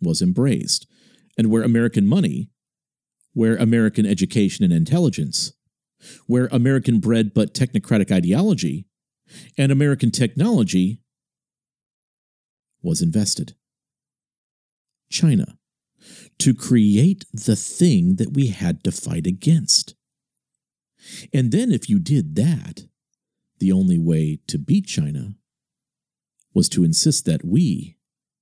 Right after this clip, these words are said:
shed all of our constitutional chains that hold us down,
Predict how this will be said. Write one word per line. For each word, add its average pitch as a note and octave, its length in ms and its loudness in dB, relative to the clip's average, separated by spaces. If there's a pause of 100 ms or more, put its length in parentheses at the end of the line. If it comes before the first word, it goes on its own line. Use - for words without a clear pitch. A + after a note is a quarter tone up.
(580)
shed - 320 0 (100)
all G#2 420 0
of D#2+ 100 -2
our B1 120 -8
constitutional - 1040 0
chains - 760 -2 (360)
that - 140 -6
hold - 380 -2
us - 140 4
down, - 480 -6